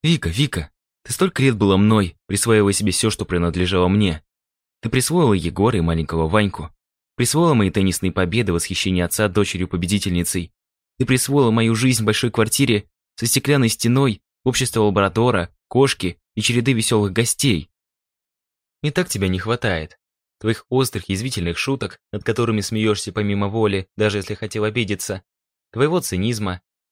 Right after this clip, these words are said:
Твоей способности с непринужденной иронией говорить правду даже тогда, когда остальные смущенно мнутся и пугливо молчат. Ты ведь тоже любила меня, да? Просто в какой-то момент перестала нас разделять.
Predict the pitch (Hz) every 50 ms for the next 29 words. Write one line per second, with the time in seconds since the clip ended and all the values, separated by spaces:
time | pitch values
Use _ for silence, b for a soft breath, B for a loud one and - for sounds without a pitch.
0 | _ _ _ - 123 165 196 190 - - 117 107 - 143 143 135 107 90 92 85
1 | - - 87 - 95 92 90 87 85 92 98 92 87 87 90 95 110 107 98 90
2 | 87 - 90 92 95 90 - - - 107 101 87 90 95 90 95 87 92 92 -
3 | 95 92 95 135 131 117 - _ _ _ _ _ - 117 120 143 139 - - 127
4 | 139 160 165 139 - 113 107 - - 113 104 101 95 98 107 123 127 - - 95
5 | 80 - 87 80 85 82 82 85 85 92 98 107 - - 107 87 78 - _ _
6 | _ _ _ _ _ _ _ _ _ _ _ _ _ _ _ _ - - 110 107
7 | - - 143 143 120 104 90 90 85 87 85 80 80 78 80 78 78 78 80 104
8 | 113 110 107 _ _ _ _ _ _ _ _ _ _ - 160 160 - - 120 -
9 | 104 101 110 110 110 - 101 92 90 95 95 90 - 87 87 87 - - 90 85
10 | 82 85 82 80 - 87 85 80 82 101 101 101 87 78 - -